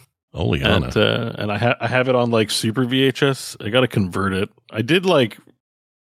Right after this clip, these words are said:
Speaker 2: live stream it, I think, at one point, but, like, it's not converted to video. If I should convert it and show it to you.
Speaker 1: What is Oleana? Sounds like a,
Speaker 2: Um,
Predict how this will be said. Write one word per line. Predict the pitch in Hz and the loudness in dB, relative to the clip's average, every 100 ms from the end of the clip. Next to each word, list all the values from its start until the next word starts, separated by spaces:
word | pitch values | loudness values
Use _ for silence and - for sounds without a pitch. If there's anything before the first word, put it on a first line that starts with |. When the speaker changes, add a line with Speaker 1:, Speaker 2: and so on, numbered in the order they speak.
| _ _ _ - | _ _ _ -6
Speaker 2:
live | 95 95 95 | -2 -2 -2
stream | - 98 92 | -4 -2 -2
it, | 92 95 | -2 -4
I | 92 | -4
think, | 98 | -2
at | 90 | -2
one | 87 90 | -4 -4
point, | - 92 95 | -2 -2 0
but, | 95 - | -2 0
like, | 95 90 | 0 0
it's | - | 0
not | 107 98 | 0 0
converted | - 92 87 92 87 87 | -2 -4 -2 0 0 -2
to | - | -4
video. | 92 90 101 101 107 - - | 0 2 2 0 -2 -6 -6
If | |
I | 107 | -4
should | - 113 | -2 -2
convert | 110 92 87 | -2 0 0
it | 85 | -2
and | - | -2
show | 107 | -4
it | - | -4
to | - | -4
you. | 120 - - | -4 -6 -8
Speaker 1:
What | 151 | -4
is | 233 - | -2 0
Oleana? | 110 127 101 90 101 76 71 - - | 0 2 2 4 2 0 -4 -10 -14
Sounds | - 113 120 | -4 -2 0
like | 110 | 0
a, | 85 78 78 - | 0 0 -4 -4
Speaker 2:
Um, | 101 92 90 | -2 -2 -6